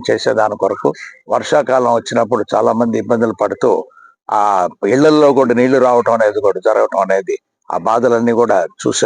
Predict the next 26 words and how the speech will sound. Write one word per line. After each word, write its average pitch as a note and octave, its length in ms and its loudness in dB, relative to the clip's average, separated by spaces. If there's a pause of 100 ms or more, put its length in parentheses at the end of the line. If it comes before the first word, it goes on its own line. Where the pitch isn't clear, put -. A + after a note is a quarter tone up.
ఉన్నారు G2+ 300 0
అందరూ. A2 260 0 (480)
అందువల్ల C#3+ 300 0 (100)
ముఖ్యమంత్రి C#3+ 480 0
గారిని A#2+ 280 2
ప్రత్యేకంగా B2 540 0 (120)
కూడా G#2+ 180 2 (560)
మేము C#3 180 2 (320)
గిద్దలూరు D3+ 480 4
నియోజకవర్గం B2 640 2
తరఫున A#2+ 280 0 (100)
అశోక్ B2+ 320 0
రెడ్డి G#2+ 260 0
గారు A2 140 2 (100)
మేము G#2 120 0 (120)
వారికి A2 320 -2
కూడా G#2+ 180 0
ప్రత్యేక A2 360 -2 (140)
ధన్యవాదాలు B2 640 2
కూడా G2 140 0 (420)
తెలపాల్సిన G#2 500 -4 (120)
విషయం A#2 300 -2
అది. B2+ 140 0 (540)
ఈ C#3+ 40 -4 (100)
ప్రాంతాల C#3+ 500 2
అభివృద్ధి B2 300 0